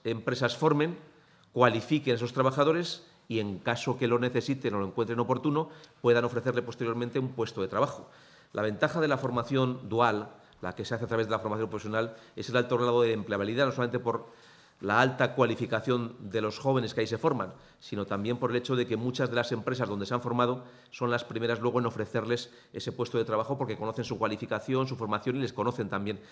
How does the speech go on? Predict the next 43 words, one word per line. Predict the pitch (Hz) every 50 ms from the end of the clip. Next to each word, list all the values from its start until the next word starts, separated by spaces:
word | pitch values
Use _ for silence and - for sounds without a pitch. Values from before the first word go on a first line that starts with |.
| - -
su | - - - -
capacidad | - 104 - 104 98 - 110 101 98
de | 98
hacer | - 98 92 -
cosas. | - 98 - 92 -
Por | - 107 104
tanto, | - 147 139 139 156 147 - - - - - - _
nos | - 113 -
parece | - 127 127 127 143
muy | 131 135 143 143
oportuno | 139 135 135 123 - - 147 123 107 107 - - - - - - _ -
hacer | - 95 - 123
este | 113 113 - 120
esfuerzo | 123 - 127 123 123 123 120
muy | 113 117 117
importante | 110 90 - 98 - 135 127 - - 107
que | 87 95
podemos | 87 95 92 95 95 98 -
hacer | 98 - -
en | 95 95
este | 95 - - 101
momento, | 98 98 107 107 104 - 107 98 -
son | - 107 95
quince | 92 - 104 92 - 101
millones | 92 90 101 95 98 92
de | 95 110
euros, | 101 95 98 - - - - - - - - _ _
para | - 107 101 104 104
que | -
la | 101 101
formación | 98 - 107 98 104 104 - - 135 135 135 131 131 127 131 - - -
de | 120 107 117
los | 113 107 -
jóvenes | - 143 135 120 123 120 120 117 - - - - - _ _ _ -
en | 110 104
Castilla | - 107 - - 135 123 117
y | 117
León | 120 127 131 131
para | 127 117 95 98
acceder | - - 110 110 120 117 120 - - - -
a | - 104
un | 110 117
empleo | 117 110 104 - 127 123 120 120 117